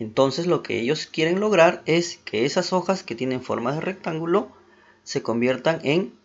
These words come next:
cuadrados. Entonces veamos cómo lo podemos lograr. Buscaremos una solución para ello.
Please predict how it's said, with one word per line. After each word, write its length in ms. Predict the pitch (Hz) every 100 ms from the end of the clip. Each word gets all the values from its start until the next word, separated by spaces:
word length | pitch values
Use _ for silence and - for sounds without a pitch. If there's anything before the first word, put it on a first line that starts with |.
| _
cuadrados. 920 | - 113 104 95 98 110 87 - - - _ _ -
Entonces 480 | 104 117 123 147 -
veamos 440 | 92 113 156 165
cómo 220 | 175 214
lo 120 | 196 170
podemos 460 | 127 139 147 - - _ -
lograr. 480 | 110 104 95 - - _ _ _ _ _ _ _ _ _ _ _ _ _ _ _ _ _ _ _ _ _ _ _ _ _ _ _ _ _ _ _ _ _ _ _ _ _ _ _ _ _ _ _ -
Buscaremos 540 | 135 - 139 175 175
una 180 | 175 170
solución 400 | 151 120 190 185
para 220 | 147 117
ello. 200 | 95